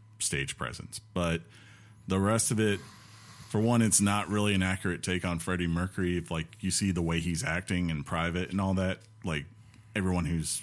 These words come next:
if you've looked at interviews of him or anything, he's not really the way they kinda cast him. They kinda make him more like Elton John,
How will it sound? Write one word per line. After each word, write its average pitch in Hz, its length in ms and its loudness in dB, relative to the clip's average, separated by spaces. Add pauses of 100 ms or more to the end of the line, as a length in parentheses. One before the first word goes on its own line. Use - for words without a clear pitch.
if - 140 -6
you've 85 160 -4
looked 95 220 -2
at 85 160 -4
interviews 87 440 0
of 85 120 -6
him 85 160 0
or 85 100 0
anything, 82 280 0
he's 80 200 -10
not 85 320 -4
really 85 240 -2
the 82 120 -2
way 80 160 -2
they 76 140 -4
kinda 76 280 -6
cast 82 340 -4
him. 87 120 -2
They 73 80 -2
kinda 78 240 -4
make 73 180 -4
him 71 80 -4
more 76 140 -2
like 73 180 -6
Elton 71 280 -4
John, 80 360 -4